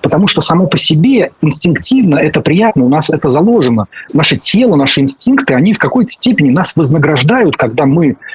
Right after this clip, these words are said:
понимаем, что мы сделали что-то хорошее, что-то полезное для других. И тогда вдруг до меня в какой-то момент дошло, что когда незрелый человек приходит на работу,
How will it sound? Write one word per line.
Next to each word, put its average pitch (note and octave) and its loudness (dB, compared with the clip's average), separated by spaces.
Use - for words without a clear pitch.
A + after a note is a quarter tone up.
понимаем, D3+ 2
что D3+ -2
мы F3 2
сделали C#3 2
что-то D#3+ -2
хорошее, D#3+ 0
что-то D#3+ -2
полезное C3+ 0
для C3 0
других. C3+ 0
И - -2
тогда C3 0
вдруг C#3 0
до A#2 2
меня E3+ 2
в - -6
какой-то - -2
момент D3+ 2
дошло, F3 0
что C3+ 0
когда C3+ 0
незрелый F3+ 2
человек D3 0
приходит B2+ 0
на C3+ 0
работу, B2 -2